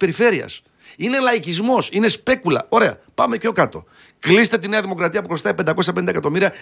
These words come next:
και μπαίνει πενήντα πέντε εκατομμύρια το χρόνο μέσα και τα πληρώνω εγώ και εσείς, κύριε Χατζηνικολάου. Οι δυο μας τα πληρώνουμε και ο ελληνικός λαός.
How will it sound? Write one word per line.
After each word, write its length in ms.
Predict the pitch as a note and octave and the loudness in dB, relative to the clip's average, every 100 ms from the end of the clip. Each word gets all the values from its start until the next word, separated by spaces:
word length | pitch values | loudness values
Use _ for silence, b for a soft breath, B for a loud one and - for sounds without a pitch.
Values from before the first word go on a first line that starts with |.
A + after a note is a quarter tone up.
| B | B
και 140 | D3+ | 0
μπαίνει 300 | B2+ F#3 G#3 | 4 4 4
πενήντα 340 | - E3+ D3+ C#3+ | 0 0 2 2
πέντε 260 | G#3+ A3+ | 2 2
εκατομμύρια 420 | A3 F3 E3 G3 F3 | 0 -2 -2 -2 -2
το 60 | |
χρόνο 200 | E3+ F#3 | -2 -2
μέσα 280 | E3 F#3 - B B | 0 0 -2 B B
και 100 | - | -8
τα 80 | C3 | -6
πληρώνω 200 | A#2+ E3 | -4 -4
εγώ 80 | D#3+ | -2
και 60 | D3 | -2
εσείς, 180 | C#3+ D#3+ | -4 -2
κύριε 160 | C3+ | -2
Χατζηνικολάου. 500 | A#2+ A2 B2 D3 A2 b b b b | -2 0 2 2 2 b b b b
Οι 120 | - B2+ | -2 0
δυο 220 | D#3 A3+ | 6 6
μας 140 | G#3 | 6
τα 100 | F3 | 0
πληρώνουμε 320 | D3 F3+ A3 G#3 | 0 0 0 0
και 80 | |
ο 40 | F#3+ | -2
ελληνικός 280 | F#3 G3+ G3 | 0 0 4
λαός. 360 | G3 C3 - | 2 2 -6